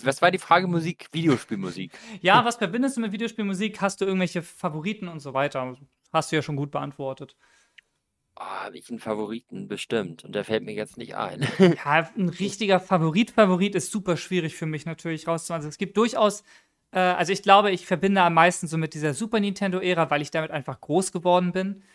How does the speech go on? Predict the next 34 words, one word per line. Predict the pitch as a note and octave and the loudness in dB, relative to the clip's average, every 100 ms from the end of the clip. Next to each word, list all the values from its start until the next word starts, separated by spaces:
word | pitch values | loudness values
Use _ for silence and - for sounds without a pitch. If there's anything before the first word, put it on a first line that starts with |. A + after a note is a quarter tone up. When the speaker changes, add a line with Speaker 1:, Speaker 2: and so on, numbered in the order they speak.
| _ _ | _ _
Speaker 2:
Das | - | 0
heißt, | D#3+ - | 0 0
an | E3 D3+ | -4 -4
Soundtracks | D3 E3+ E3+ D#3+ - | -2 0 0 -2 -2
wie | |
Mario | D3+ D3+ D3+ D3 | 4 6 6 2
World, | D3 D3 C#3+ | 2 0 0
Yoshi's | D3+ F3 D#3 | -4 -4 -6
Island, | D3 C#3+ C#3+ C#3 D3 | 0 0 0 -2 -2
Donkey | D3+ E3+ | -2 -2
Kong | D3+ C#3+ | -6 -6
Country | - D3 D3+ | -6 -6 -4
eins | C#3 C#3 | -2 -4
bis | - C3+ | -6 -14
drei, | - C3+ C3+ C#3 - _ _ _ | -4 0 0 -2 -8 _ _ _
das | D#3+ - | -4 0
sind | G3+ | 4
einfach | F3+ F3 - E3 F3+ | 6 6 6 4 4
wirklich, | F3 E3 - - _ - | 0 0 -2 -12 _ -4
und | F3+ | 0
Zelda, | C#3 E3+ F#3 F3 D#3 | 6 8 10 8 6
Zelda | C#3+ D#3+ D#3 | 6 6 6
Link | D3 D#3 | 4 0
to | C#3 | -4
the | |
Past, | C#3+ - D3+ D#3 D3 | -4 2 4 4 -2
das | - | -10
sind | D#3+ | -4
einfach | E3+ E3+ C3+ | -2 -2 -4
richtig | C#3 F#3+ G3 F#3 | -2 -2 -2 -6
gute | F3+ F3+ | -6 -6
Soundtracks, | E3+ D#3+ D#3+ F#3 F#3+ F#3+ - | -4 -2 -2 -2 -6 -6 -8
die | F3 | 0
auch | E3 D#3 | 2 0